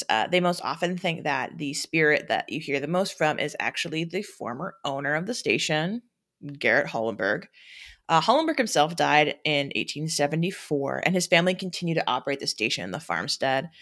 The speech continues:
Uh, eventually, the station closed once, you know, the railway came to town, and the farmstead, however, was still in operation up until nineteen forty-one. People say that Hollenberg's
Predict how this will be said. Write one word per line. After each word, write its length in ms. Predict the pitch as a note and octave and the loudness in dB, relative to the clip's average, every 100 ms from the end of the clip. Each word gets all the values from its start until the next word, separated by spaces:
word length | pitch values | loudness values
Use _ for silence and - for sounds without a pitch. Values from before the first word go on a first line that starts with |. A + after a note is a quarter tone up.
| - - - | -20 -4 2
Uh, 80 | C#3+ | 6
eventually, 380 | E3 F#3 F#3 F#3 | 6 6 4 0
the 40 | |
station 360 | - D#3 D3+ D3 | 0 -2 -2 -4
closed 560 | - F#3+ F#3 F3+ - | 2 4 4 2 -2
once, 320 | D#3+ E3 - | -4 -2 -4
you 80 | D3+ | -2
know, 240 | C3+ F2 - | -2 -2 -2
the 160 | C#3+ | -2
railway 340 | D#3 D#3 D3 D3+ | 4 4 6 2
came 240 | D#3+ D3+ | -2 -4
to 80 | D3+ | -4
town, 460 | - C3+ C3 C3+ - F3+ F3+ F3+ - _ - | -4 -4 -4 -8 -10 -12 -10 -12 -16 _ 6
and 640 | F3 E3 D#3+ D#3 D#3 D#3 - - _ _ _ _ - | 6 8 6 4 0 -4 -6 -10 _ _ _ _ -6
the 420 | D#3+ E3+ D#3 D#3 - | 0 6 6 4 2
farmstead, 520 | G3+ G3 G3 F#3 D#3 | 4 4 4 2 4
however, 360 | D#3 C#3+ D3 | 4 4 2
was 140 | D3 D3+ | 0 -2
still 240 | - D3+ | 2 2
in 60 | C#3+ | 4
operation 520 | B2+ C#3 B2+ - - - | 0 0 0 0 -2 -4
up 140 | - | -4
until 260 | C#3+ - B2+ | -4 -4 -2
nineteen 320 | B2 - A#2 | -2 -4 -8
forty-one. 760 | - D#2 - - F2 - E3+ - _ _ | -10 -10 -8 -6 -6 -6 -14 -18 _ _
People 260 | A#3+ A#3+ D#4+ | -4 -2 2
say 160 | - | 6
that 180 | F#3+ F3+ | 8 8
Hollenberg's 680 | - E3 E3 E3+ F3 F3+ | 8 4 4 4 2 2